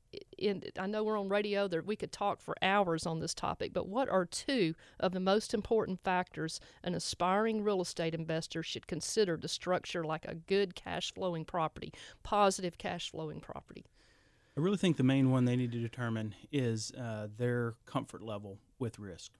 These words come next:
Speaker 2: We kinda touched on it earlier, but the
Speaker 1: Mm-hmm.
Speaker 2: same thing if you were gonna go and buy stocks with a stockbroker, you have different options.
Speaker 1: Mm-hmm.
Speaker 2: You're not just, just 'cause you decide you wanna buy stocks or a mutual fund, you're not stuck with one. There
Speaker 1: Mm-hmm.
Speaker 2: are growth, there are conservative. So the same thing with rental properties.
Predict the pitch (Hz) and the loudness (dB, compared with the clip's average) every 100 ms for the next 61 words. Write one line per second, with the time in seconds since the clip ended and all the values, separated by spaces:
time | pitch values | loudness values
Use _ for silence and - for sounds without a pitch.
0 | - 117 - 123 - 123 - 123 117 120 | -14 -12 -8 -8 -4 -4 -2 -4 -2 -2
1 | 117 113 170 165 139 135 135 127 123 120 | -2 -4 -4 0 2 4 4 4 2 -2
2 | 120 123 120 120 113 120 120 113 110 113 | -2 -2 0 -2 -2 0 2 0 -2 -2
3 | 110 - 120 - 117 104 135 131 - 107 | -2 -2 -2 -4 -10 -6 -2 -2 -2 -6
4 | 107 113 - _ _ - 127 117 113 110 | -6 -10 -12 _ _ 0 2 2 0 -4
5 | 107 92 - - - 180 160 107 113 117 | -8 -12 -16 -20 -14 -12 -10 -8 -6 -6
6 | 110 117 - 127 113 123 110 113 127 117 | -6 -8 -8 -8 -6 -4 -4 0 2 2
7 | 117 117 110 120 110 - 117 - 110 117 | 2 0 0 0 -2 -2 -4 -4 -2 2
8 | 143 139 - 135 123 117 104 - 107 107 | 2 2 2 4 4 2 0 -4 -6 -8
9 | 98 95 82 - _ _ _ 104 101 98 | -12 -14 -14 -18 _ _ _ -2 0 0
10 | 113 135 135 127 110 104 - 90 - 147 | 4 6 6 4 -2 -4 -6 -10 -2 0
11 | 135 139 - _ _ - 170 143 147 143 | 0 -2 -6 _ _ 2 2 4 4 4
12 | 120 127 123 117 107 110 101 - 87 - | 4 2 2 0 -4 -10 -10 -10 -12 -14
13 | 67 - | -20 -20